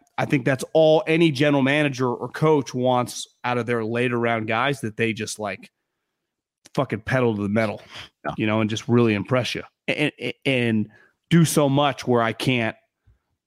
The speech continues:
Speaker 1: either get rid of you or, or the conversation at first, it's like, "Yeah, this guy," they drafted him probably thinking, "Good practice squad guy, good guy to have around, develop, and ha-, get a quarterback," to, like,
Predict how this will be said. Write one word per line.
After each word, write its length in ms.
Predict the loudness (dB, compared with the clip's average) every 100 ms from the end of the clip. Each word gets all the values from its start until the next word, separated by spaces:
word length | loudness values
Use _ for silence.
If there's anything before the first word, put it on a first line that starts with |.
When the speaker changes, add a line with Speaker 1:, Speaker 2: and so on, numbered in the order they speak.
| _
Speaker 1:
either 200 | 2 2
get 200 | 0 0
rid 180 | 2 2
of 100 | 4
you 200 | 6 6
or, 260 | 6 2 -2 _ _ _
or 120 | 2
the 80 | 2
conversation 800 | 2 2 2 0 2 2 4 2
at 120 | 2 2
first, 220 | 0 0
it's 60 |
like, 120 | -4 0
"Yeah, 240 | 0 0
this 160 | -2 -2
guy," 280 | 0 -2 -6 -18 _
they 100 | 0
drafted 380 | 4 2 2 0
him 80 | 2
probably 220 | 0 0
thinking, 280 | 0 0 2
"Good 160 | 0
practice 280 | 0 -4 -2
squad 220 | 0 0
guy, 200 | 0 0
good 180 | 0 0
guy 140 | 2 2
to 60 |
have 120 | 0
around, 320 | -2 -2 -2 -2
develop, 400 | -2 -2 -2 -4
and 140 | -8
ha-, 80 | -8 -8
get 120 | -10
a 20 |
quarterback," 400 | -6 -6 -4 -6
to, 100 | -6
like, 200 | -6 -6